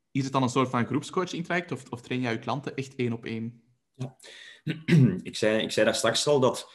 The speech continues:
Speaker 2: ehm, dat ik inderdaad nog wel wat één op ééns doe. Nu, meer en meer ga ik naar het groepsgebeuren. Ehm, ik haal veel meer voldoening om echt groepen van mensen te, toe te spreken, te inspireren,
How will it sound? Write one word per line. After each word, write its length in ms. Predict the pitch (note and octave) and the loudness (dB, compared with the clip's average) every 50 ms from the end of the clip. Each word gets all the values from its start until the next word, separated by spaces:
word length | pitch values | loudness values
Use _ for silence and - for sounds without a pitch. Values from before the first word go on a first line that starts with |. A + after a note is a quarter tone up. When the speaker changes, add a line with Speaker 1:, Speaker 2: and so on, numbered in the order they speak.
| - - - _ _ _ _ - | -20 -20 -20 _ _ _ _ -12
Speaker 2:
ehm, 420 | A2 G2+ G2+ G2 G2+ G2+ G2+ G#2 | -8 -4 -2 -2 0 0 -2 -2
dat 100 | G2+ G2+ | -4 -6
ik 80 | - - | -4 -2
inderdaad 320 | G#2 F#2+ F#2 F#2 G#2+ B2 | -2 0 2 2 2 2
nog 120 | B2 A#2+ - | 2 2 2
wel 200 | G#2+ G#2+ G#2 G#2+ | 4 4 6 6
wat 160 | G#2 G#2 - | 6 4 4
één 180 | - A2+ G#2+ | 2 0 0
op 180 | G2+ - - - | 0 -2 0 0
ééns 260 | G2+ G#2+ A#2+ C3+ B2 | 2 2 4 2 2
doe. 140 | B2 C3+ C3+ | 2 2 4
Nu, 600 | B2+ A#2+ A2+ A2 G#2+ G#2+ G2+ - - - - - - | 4 4 4 4 2 2 -2 -4 -6 -8 -10 -10 -6
meer 280 | G2+ G2+ A2 A#2 A#2+ | -4 0 2 4 4
en 80 | A#2+ A2+ | 4 4
meer 180 | A2 A2 A#2 A#2 | 4 4 2 2
ga 200 | A#2 A2 G#2 G#2+ | 0 -2 -2 -2
ik 100 | G#2 - | -2 -2
naar 140 | G#2+ G2+ | -4 -4
het 140 | G2 - - | -4 -6 -4
groepsgebeuren. 760 | - A#2 A2+ - - - G#2+ G2 F#2+ F2+ F2 E2+ E2+ E2+ - - | -4 -4 -2 -2 -2 -2 0 0 0 -2 -2 -4 -8 -12 -14 -16
Ehm, 300 | - F#2+ F#2+ F#2 F#2 F#2 | -14 -12 -10 -8 -8 -10
ik 140 | F#2 - - | -10 -8 -8
haal 360 | F#2+ F#2 F#2+ G2 G2+ G2 F#2 | -6 -4 -2 0 -2 -2 -2
veel 380 | - - G2 G2 A2+ A#2+ B2 | -4 0 2 4 6 6 6
meer 220 | B2 A#2+ A2+ G#2+ G#2 | 6 4 4 2 2
voldoening 580 | G#2 G#2 G2 F#2 F#2 G#2+ A#2+ A#2+ A#2+ A#2 A2 | 0 0 0 2 2 2 4 4 4 2 0
om 380 | - G#2 G#2 G2 G2 G2 F#2+ - _ _ _ _ - | 0 -2 -2 0 -2 -4 -8 -12 _ _ _ _ -10
echt 200 | - G#2+ - - | -10 -8 -8 -6
groepen 300 | - - B2+ B2 B2 A#2 | -2 0 0 0 0 -2
van 160 | A#2 A2 G2+ | -2 0 0
mensen 580 | G2+ G#2+ B2 A#2+ - - A2 G#2+ F#2+ - - - | 2 2 2 2 2 2 0 0 0 -2 -6 -4
te, 260 | - G2 F#2 F#2 - | -2 -2 -2 -2 -4
toe 160 | - A2+ A#2+ | -4 -4 -2
te 100 | A#2 B2+ | -2 -2
spreken, 440 | - - - A2+ A2 G#2+ G#2 G#2+ - | -4 -2 0 2 2 2 2 0 -4
te 140 | - F2 - | -4 -6 -4
inspireren, 880 | A2 A2+ A#2 A#2 - - A2+ A2 G2+ G2+ G2 G#2 G#2 G2+ G2+ G2+ - | -2 -2 0 0 -2 -2 -2 -2 0 0 2 2 2 2 0 -4 -8